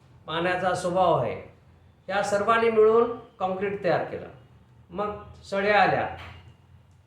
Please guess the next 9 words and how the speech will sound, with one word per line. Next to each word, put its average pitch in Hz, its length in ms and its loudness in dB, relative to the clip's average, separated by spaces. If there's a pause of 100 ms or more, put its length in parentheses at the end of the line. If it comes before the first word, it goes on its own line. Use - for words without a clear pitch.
(120)
अशा 202 260 -2
प्रकारे 220 580 2 (440)
हे 190 120 -10
प्रकृती 196 460 -2
आहे. - 360 -8 (420)
दुसरं 220 260 -2
आणखीन 220 440 2
काय 143 240 -2 (800)
की 233 480 -2